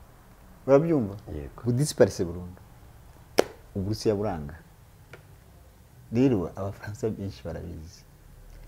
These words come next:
Speaker 1: Ariko Amerika ikora uko ishoboye, na la jeunesse européenne ntibimenye, bumve ko babayeho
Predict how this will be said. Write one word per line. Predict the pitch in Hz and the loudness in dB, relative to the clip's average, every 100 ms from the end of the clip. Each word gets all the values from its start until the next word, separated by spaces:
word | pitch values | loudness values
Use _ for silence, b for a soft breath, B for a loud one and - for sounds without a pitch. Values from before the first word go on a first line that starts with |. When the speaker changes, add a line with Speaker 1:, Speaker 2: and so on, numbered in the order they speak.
| - | -2
Speaker 1:
Ariko | 117 131 135 - - - - | 0 4 2 2 -4 -20 0
Amerika | 101 101 98 101 139 | 0 2 -2 -4 -6
ikora | - 107 | -2 -2
uko | - | -2
ishoboye, | 120 127 120 120 123 - - - - - - - | -2 0 2 2 0 -4 -18 -20 -20 -20 -16 -8
na | 98 98 | -2 2
la | 101 | 2
jeunesse | 92 123 117 113 - | 2 2 0 -2 -2
européenne | 92 - - 120 120 | -2 -6 -4 0 0
ntibimenye, | 92 104 151 113 107 117 147 b b b - | -2 0 2 4 2 2 -2 b b b -6
bumve | 113 139 226 208 196 | 6 10 12 12 12
ko | 190 190 - 87 | 12 10 8 4
babayeho | 101 101 131 151 156 151 | 2 8 12 12 12 10